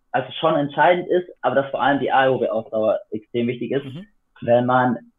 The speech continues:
Speaker 1: gar nicht so lange Energie bereitstellen kann über die anaerobe Ausdauer. Also so ein ganzes Spiel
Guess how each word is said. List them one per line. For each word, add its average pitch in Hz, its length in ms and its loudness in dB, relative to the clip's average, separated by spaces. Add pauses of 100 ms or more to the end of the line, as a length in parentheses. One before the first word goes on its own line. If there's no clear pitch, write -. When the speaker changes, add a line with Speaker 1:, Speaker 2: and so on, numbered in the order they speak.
(460)
Speaker 1:
gar 131 200 4
nicht 135 180 -2
so 135 60 -6
lange 127 280 0
Energie 123 340 -4
bereitstellen 117 640 2
kann 110 340 -2
über 107 200 -2
die 107 240 -4
anaerobe 110 380 0
Ausdauer. 107 320 0
Also 110 200 0
so 120 80 -8
ein 113 100 -4
ganzes 120 280 2
Spiel 127 380 -4